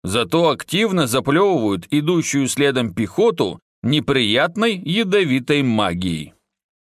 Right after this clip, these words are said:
Мы постреливаем в ответ. Это даже забавно. Стрелки соревнуются на точность выстрела, будто в тире. Сбить прикрывшегося ветвями и листьями паучка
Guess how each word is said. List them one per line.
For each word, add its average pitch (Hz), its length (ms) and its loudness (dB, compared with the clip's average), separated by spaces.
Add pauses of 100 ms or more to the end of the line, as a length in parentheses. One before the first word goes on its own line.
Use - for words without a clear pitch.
(280)
Мы 196 320 0
постреливаем 175 760 2
в 139 60 0
ответ. - 480 -2 (320)
Это 123 360 -2
даже 220 340 2
забавно. 139 720 0 (420)
Стрелки 151 540 0
соревнуются 165 720 0
на 120 160 0
точность 156 560 -2
выстрела, 185 560 0
будто 165 400 -2
в - 120 -6
тире. 87 360 -6 (420)
Сбить 107 480 -4
прикрывшегося 131 840 0
ветвями 113 720 2
и 139 200 -2
листьями 143 520 0
паучка 113 720 0